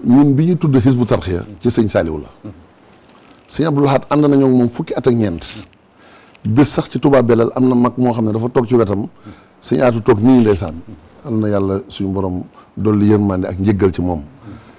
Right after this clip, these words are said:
Ci barkeb kilifaam googu di Cheikh Abdoul Ahad ak la mu ko jaraloon. Euh, mu toog nii, mag ñi daal di wax sëriñ bi ne ko, "Mbàkke, ñii de utalagoo leen tur." Boobu daayira étudiant murid lañ wax. Mu ne ko, "Sa yoon newu ci. Bés bu ñu ko waree am rek, dinañ ko am."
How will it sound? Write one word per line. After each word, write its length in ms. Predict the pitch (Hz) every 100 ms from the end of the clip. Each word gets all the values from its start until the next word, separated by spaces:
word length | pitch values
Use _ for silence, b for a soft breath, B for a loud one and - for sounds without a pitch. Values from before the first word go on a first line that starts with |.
| B _
Ci 120 | -
barkeb 380 | 104 110 120 104 - - _ -
kilifaam 400 | 120 113 101 101
googu 200 | 101 107
di 100 | 104
Cheikh 140 | 107
Abdoul 200 | 98 95
Ahad 160 | 95 87
ak 80 | 107
la 100 | 107
mu 60 | 104
ko 100 | 98
jaraloon. 400 | 95 92 85 76 65 - B B B B B B _
Euh, 240 | 113 101 104
mu 240 | 107 117
toog 240 | 123 127 113
nii, 280 | 127 120 98 -
mag 180 | 113 123
ñi 180 | 123 120
daal 140 | 110 113
di 40 |
wax 220 | 113 98 -
sëriñ 180 | 110 101
bi 80 |
ne 80 | 98
ko, 160 | 87 78 B B B
"Mbàkke, 240 | 98 107 -
ñii 160 | 113 123
de 80 | 123
utalagoo 480 | 131 143 131 117 117
leen 200 | 110 101
tur." 160 | 104 - -
Boobu 200 | 87 90
daayira 260 | 101 98
étudiant 320 | 107 92 92
murid 260 | 87 87 85
lañ 180 | 92 85
wax. 140 | 78 - 120 - _ - B B _
Mu 80 | 98
ne 60 |
ko, 100 | 92
"Sa 140 | 90 101
yoon 140 | 120 120
newu 180 | 110 98
ci. 180 | - - - B B -
Bés 180 | - 110
bu 100 | 110
ñu 60 | 123
ko 60 | 127
waree 180 | 123
am 140 | 107 104
rek, 100 | 98
dinañ 240 | 98 95
ko 100 | 90
am." 100 | 90